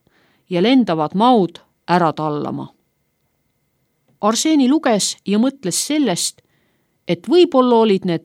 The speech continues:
teod nüüd määratud Christoforile teha. Arseeni pöördus Nikandri poole. "Kes need lendavad maud on?"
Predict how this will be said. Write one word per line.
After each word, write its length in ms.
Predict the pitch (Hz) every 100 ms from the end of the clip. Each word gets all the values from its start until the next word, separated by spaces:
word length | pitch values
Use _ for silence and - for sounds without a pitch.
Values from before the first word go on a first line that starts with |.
| _
teod 420 | 302 302 196 175 -
nüüd 180 | 196 196
määratud 580 | 220 269 240 190 190 180 -
Christoforile 840 | 214 226 - 220 277 254 165 147 147
teha. 260 | 156 151 - _ _ _ _ _ _ _ _ _ - - _ -
Arseeni 460 | 190 - 320 285
pöördus 480 | 202 226 214 208 -
Nikandri 560 | 220 - 170 160 147 143
poole. 400 | 151 139 - - _ _ _ _ _ _ _ _ _ _ _ _
"Kes 200 | 262 262
need 180 | 233 -
lendavad 480 | 277 254 175 160 165
maud 340 | 247 226 165
on?" 380 | 233 233 143 -